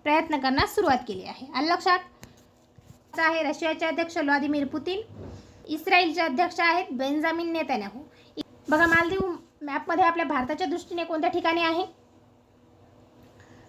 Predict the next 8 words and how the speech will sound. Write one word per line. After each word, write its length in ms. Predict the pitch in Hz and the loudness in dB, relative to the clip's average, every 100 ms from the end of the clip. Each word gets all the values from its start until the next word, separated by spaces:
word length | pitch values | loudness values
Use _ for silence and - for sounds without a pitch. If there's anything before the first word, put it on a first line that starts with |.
| - - | -14 0
तर 100 | 302 | 2
बघा, 180 | 330 339 339 - - _ _ - | 4 2 -2 -12 -20 _ _ 0
हा 60 | 294 | 2
आहे 180 | 320 339 | 4 2
आपला 320 | 320 320 330 330 - _ | 0 2 0 0 -6 _
प्यारा 240 | 294 311 | 0 2
भारत 300 | 302 320 330 330 - _ _ _ _ _ _ _ _ - - | 2 2 0 -2 -14 _ _ _ _ _ _ _ _ -20 0
आणि 300 | 320 339 | 2 2